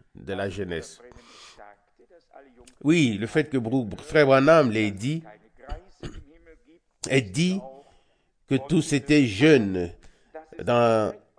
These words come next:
ce qu'il avait vu, nous l'avons tous entendu.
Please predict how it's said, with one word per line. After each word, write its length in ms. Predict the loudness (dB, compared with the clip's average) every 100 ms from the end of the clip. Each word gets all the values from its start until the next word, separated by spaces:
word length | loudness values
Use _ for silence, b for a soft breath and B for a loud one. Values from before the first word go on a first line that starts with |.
| -20 _ -20 _ _ -20 _ _ _ _
ce 140 | -16 -10
qu'il 220 | -2 0
avait 240 | 2 0
vu, 400 | -2 -4 -6 -8 b b b
nous 100 | -2
l'avons 280 | 2 2 2
tous 260 | 0 -4 -2
entendu. 540 | -2 -2 -4 -6 -8